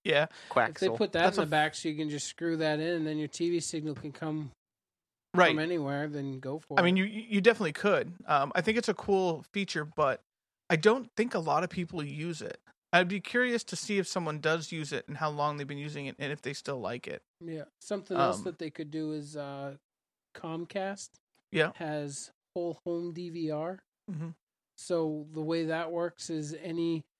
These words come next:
Speaker 3: set-top box that's attached to your home will all read the D V R from, like, let's say your living room. So if I'm in my bedroom not feeling well, I can watch what I have recorded on the downstairs box.
Speaker 1: Right.
Speaker 3: Well, right now with Time Warner, you can only watch the D V R on one box, and that's the only thing.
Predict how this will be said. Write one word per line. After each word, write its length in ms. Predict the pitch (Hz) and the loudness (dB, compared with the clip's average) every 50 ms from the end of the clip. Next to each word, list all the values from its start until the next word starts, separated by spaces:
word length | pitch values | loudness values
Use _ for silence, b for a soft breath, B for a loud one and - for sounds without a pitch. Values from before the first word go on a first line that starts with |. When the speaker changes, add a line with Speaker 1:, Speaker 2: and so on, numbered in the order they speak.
| _ _ _ _ | _ _ _ _
Speaker 3:
set-top 580 | - - - 190 165 - - - 180 170 143 - - | -8 -2 -2 -2 -2 -2 -4 -6 -4 -4 -4 -4 -4
box 420 | 156 160 160 160 - _ - - | -2 -2 -2 -2 -4 _ -14 -10
that's 260 | - 170 151 - - - | -8 -6 -6 -6 -8 -12
attached 560 | 143 - - 170 156 160 160 - - - - | -12 -8 -6 -4 -4 -4 -4 -6 -10 -8 -6
to 80 | - | -4
your 140 | 160 156 143 | -2 -2 -4
home 480 | 135 - - 170 170 170 170 180 185 185 - _ _ _ _ _ _ _ - | -4 -6 -4 -2 0 0 0 0 -4 -6 -12 _ _ _ _ _ _ _ -2
will 160 | 170 165 160 | 0 0 0
all 360 | - - 165 160 160 160 160 156 | 0 0 0 0 2 2 0 0
read 340 | 151 151 160 165 170 156 151 | 0 0 0 0 0 -2 -4
the 80 | 156 | -6
D 240 | 147 139 160 165 160 | -6 -4 -6 -6 -4
V 180 | 151 160 151 151 | -2 0 0 0
R 260 | 151 156 151 151 147 | 2 0 0 0 -2
from, 560 | - - - 165 156 147 147 147 127 123 151 | -4 -4 -4 -2 -2 0 -2 -2 -4 -4 -4
like, 220 | 151 156 147 - | -4 -4 -4 -4
let's 180 | 160 160 147 - | -6 -6 -6 -6
say 140 | - 165 156 | -6 -6 -4
your 180 | 147 147 147 | -4 -4 -2
living 340 | 143 147 160 156 156 170 170 175 | -2 -2 0 0 2 2 4 4
room. 200 | 175 180 190 190 | 2 2 0 0
So 180 | - - 156 147 | 2 4 4 6
if 100 | 139 160 | 6 6
I'm 220 | 151 151 151 151 | 6 6 6 6
in 200 | 143 143 147 147 | 6 6 4 4
my 140 | 143 143 135 | 4 4 4
bedroom 460 | 127 143 156 151 147 156 151 147 147 | 6 4 4 4 4 2 2 4 2
not 160 | 143 139 147 | 2 0 0
feeling 300 | - 165 165 160 160 151 | 2 4 4 6 6 4
well, 240 | 151 147 147 147 147 | 6 6 6 6 4
I 80 | 135 135 | 4 2
can 180 | - 160 143 139 | 2 2 2 4
watch 280 | 143 147 143 - - 156 | 4 4 2 2 2 4
what 100 | 151 143 | 6 6
I 40 | 135 | 6
have 160 | 143 139 139 | 6 4 2
recorded 420 | 135 - - 170 156 151 147 143 | 0 0 4 4 4 6 6 4
on 140 | 143 139 135 | 4 4 4
the 80 | 135 131 | 2 0
downstairs 640 | 135 - 147 143 147 147 147 - 170 165 165 160 | 0 2 2 4 4 2 2 4 4 4 4 4
box. 440 | - 185 180 185 196 - - - - - B B B B - | 4 4 6 6 4 2 -6 -10 -10 -12 B B B B 4
Speaker 1:
Right. 180 | 175 165 151 160 | 6 6 8 8
Speaker 3:
Well, 200 | 160 156 151 143 | 8 8 8 6
right 240 | 156 160 156 143 | 6 6 6 6
now 220 | 139 151 156 156 151 | 4 4 6 6 6
with 240 | 151 143 135 - - | 4 2 0 -2 -2
Time 280 | - 165 151 143 147 | 0 2 4 6 6
Warner, 240 | 160 170 175 170 156 | 6 6 6 6 6
you 100 | 147 139 | 4 2
can 160 | - 151 147 | 2 2 2
only 160 | 151 147 147 | 4 4 4
watch 320 | 143 143 143 143 - - - | 2 2 2 0 -2 -4 -4
the 80 | 151 | -4
D 200 | 143 - 160 156 | -4 -2 -2 -2
V 180 | 147 147 143 143 | 0 2 4 4
R 220 | 139 139 139 139 131 | 4 4 4 4 2
on 200 | 131 139 135 135 | 2 0 2 2
one 260 | 147 156 160 151 143 | 4 4 4 4 4
box, 420 | 143 147 151 143 143 - - - - | 6 6 4 4 2 0 -6 -6 -2
and 100 | 135 139 | 2 2
that's 200 | 147 143 - - | 2 2 0 0
the 100 | 147 147 | 0 0
only 220 | 147 139 135 131 | 0 0 -2 -2
thing. 320 | - - 185 180 156 151 | 0 2 4 4 4 2